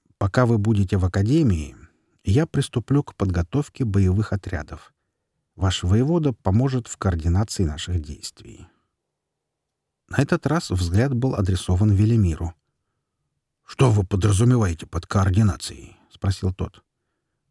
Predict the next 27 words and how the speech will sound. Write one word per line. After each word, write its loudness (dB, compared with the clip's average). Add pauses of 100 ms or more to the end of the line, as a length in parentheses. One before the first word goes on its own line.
(180)
Мне 0
показалось, -2
что -6
он 2
не 4
особо 0
доволен 0
нашей -10
встречей, -12 (520)
но 2
явную 2
неприязнь 0
к -16
Крондлу -2
скрывал 0
достаточно -6
успешно. -10 (1400)
«Он 2
же 0
честный -6
и 2
прямой», — 2 (220)
поделилась 2
со 0
мной 4
мыслью 0
фея. -2